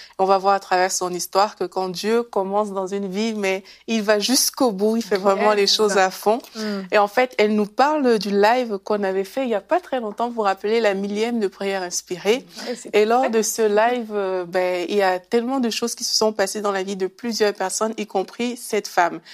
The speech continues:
Speaker 1: Elle nous raconte dans son témoignage qu'elle n'avait pas une enfance facile. Elle est née, elle a grandi dans une famille où elle a vécu beaucoup de difficultés.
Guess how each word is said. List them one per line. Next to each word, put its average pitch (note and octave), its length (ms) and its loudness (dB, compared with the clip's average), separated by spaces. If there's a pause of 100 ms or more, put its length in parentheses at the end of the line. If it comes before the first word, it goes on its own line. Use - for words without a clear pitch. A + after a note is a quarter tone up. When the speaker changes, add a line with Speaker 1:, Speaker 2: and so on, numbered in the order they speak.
(240)
Speaker 1:
Elle G#3 140 4
nous G3+ 80 2
raconte F#3+ 340 2
dans A#3+ 100 2
son G#3 160 -4
témoignage G3+ 500 0
qu'elle G#3 160 -2
n'avait F3+ 200 0
pas B3+ 420 0
une G#3 180 -4
enfance G3 520 -4 (100)
facile. F#3+ 840 -2 (340)
Elle F#3 160 2
est F3+ 100 -2
née, F#3 160 0
elle G3 180 2
a E3+ 80 0
grandi E3+ 260 -6
dans E3+ 160 -8
une F3+ 140 -6
famille F3 420 -4
où F#3+ 40 0
elle F3 120 -2
a F3 80 -4
vécu E3+ 380 -6
beaucoup F#3+ 500 -2
de F#3+ 140 0
difficultés. G#3 920 -2